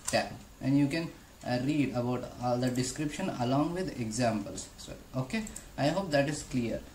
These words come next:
Now here I am using one more attribute called in place equal to true. Okay, so let me remove this and show you what is the behavior, then we'll use it again. Okay, so as of now I am using it and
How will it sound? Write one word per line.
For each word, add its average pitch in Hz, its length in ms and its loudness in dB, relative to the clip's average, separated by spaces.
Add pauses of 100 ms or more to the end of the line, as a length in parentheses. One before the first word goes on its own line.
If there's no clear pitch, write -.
(160)
Now 180 240 4
here 170 500 4
I 165 60 6
am 160 180 4
using 147 320 4
one 123 180 6
more 151 300 8 (300)
attribute 139 580 2
called 151 220 2 (260)
in 139 220 6
place 160 260 -2
equal 120 300 0
to 143 100 0
true. - 220 -6 (280)
Okay, 156 280 -2 (220)
so 143 100 -2
let 143 280 4
me 180 300 0
remove 151 380 6
this 180 340 -2 (160)
and 135 240 6
show 147 160 4
you 147 140 4
what 131 200 4
is 135 100 0
the 139 60 4
behavior, 135 440 2
then 139 240 6
we'll 123 80 8
use 110 280 0
it 101 140 -6
again. 120 300 -2
Okay, 214 240 -2 (340)
so 143 100 -4
as 147 240 4
of 175 140 -2
now 208 240 2 (160)
I 127 80 2
am 135 140 6
using 139 380 4
it 214 140 -2 (760)
and 123 440 4